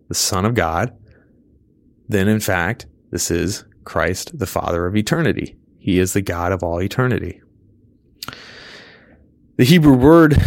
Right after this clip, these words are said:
translated everlasting is the idea in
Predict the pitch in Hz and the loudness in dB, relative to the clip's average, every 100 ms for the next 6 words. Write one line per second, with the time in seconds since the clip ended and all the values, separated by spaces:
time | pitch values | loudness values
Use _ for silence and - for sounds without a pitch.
0 | - - 139 131 123 117 117 113 113 107 | 0 -2 2 2 2 4 4 4 2 0
1 | - - - - _ _ _ - 113 104 | 0 0 -2 -10 _ _ _ -2 2 2
2 | 110 113 - 120 131 - _ _ _ _ | 2 0 -2 -4 -2 -6 _ _ _ _
3 | _ _ _ _ _ _ _ 110 104 95 | _ _ _ _ _ _ _ -2 2 2
4 | 98 101 110 110 104 101 98 - _ _ | 2 2 4 4 4 2 -2 -8 _ _
5 | 101 95 92 90 | -2 0 -2 -4